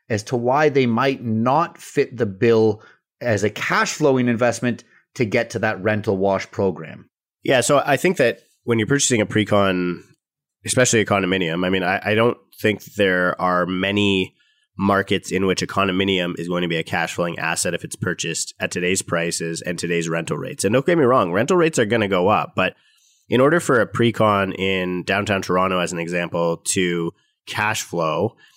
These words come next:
Speaker 2: you'd basically have to have a fifty percent down payment or a greater than fifty percent down payment, or you'd have to have rental rates functionally double from where they are today.
Speaker 1: And they're already at, like, twenty-five hundred on average. So now we're looking at New York prices. And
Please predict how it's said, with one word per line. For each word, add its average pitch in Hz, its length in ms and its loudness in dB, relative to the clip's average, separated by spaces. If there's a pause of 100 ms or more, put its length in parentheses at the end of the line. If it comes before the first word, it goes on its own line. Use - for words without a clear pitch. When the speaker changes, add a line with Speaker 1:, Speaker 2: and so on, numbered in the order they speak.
(160)
Speaker 2:
you'd 113 160 2
basically 120 420 2
have 98 200 -2
to 104 60 0
have 90 220 0
a 90 60 -4
fifty 123 260 0
percent 98 360 -2
down 90 220 -2
payment 85 360 -4
or 87 60 -2
a 90 60 -2
greater 98 300 0
than 92 120 -2
fifty 85 260 -6
percent 82 280 -6
down 80 220 -4
payment, 85 400 -10
or 120 160 2
you'd 113 120 4
have 107 100 0
to 110 80 2
have 92 100 -2
rental 107 340 2
rates 92 500 -2 (140)
functionally 101 640 0
double 80 500 -4
from 82 200 -8
where 82 160 -4
they 82 100 -2
are 82 220 -2
today. 76 340 -10 (460)
Speaker 1:
And 110 220 -2
they're 101 180 2
already 101 280 2
at, 101 160 0
like, 95 160 -2
twenty-five 98 500 -2
hundred 95 240 -4
on 90 160 -2
average. 82 380 -4
So 87 260 -4
now 95 240 0
we're 98 80 0
looking 98 300 -2
at 95 100 -4
New 101 80 0
York 113 380 2
prices. 98 560 -2
And 98 360 -4